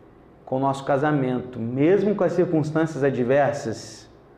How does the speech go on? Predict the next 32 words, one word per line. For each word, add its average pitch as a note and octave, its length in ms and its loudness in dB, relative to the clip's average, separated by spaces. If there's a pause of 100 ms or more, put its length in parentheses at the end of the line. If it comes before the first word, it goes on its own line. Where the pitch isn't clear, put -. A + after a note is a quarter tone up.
(580)
a G#2+ 60 -2
gente B2 220 0
pode B2 320 0
dizer A#2 200 0
assim: A#2+ 200 -4
"Olha, A#2 240 2
olha, A#2 160 0
não A#2 180 -2
foi D3 200 -2
fácil." G#2+ 520 -6 (1800)
Não C3+ 340 2
foi F3 220 2
fácil. B2+ 340 -2
Tinha C3 160 -2
dia B2 160 0
que D#3 80 -8
dava D3+ 200 2
vontade D3+ 340 0
de - 40 -8
chutar D3+ 280 0
o F#3 120 2
pau D#3+ 180 2
da D#3+ 80 2
barraca. A2 500 -2 (1120)
Tinha A#2+ 220 -2
dia C#3 180 2
que E3+ 80 0
dava E3 240 2
vontade D#3 560 0
de E3 220 2
estrangular F3+ 680 4
alguém. A#2 400 0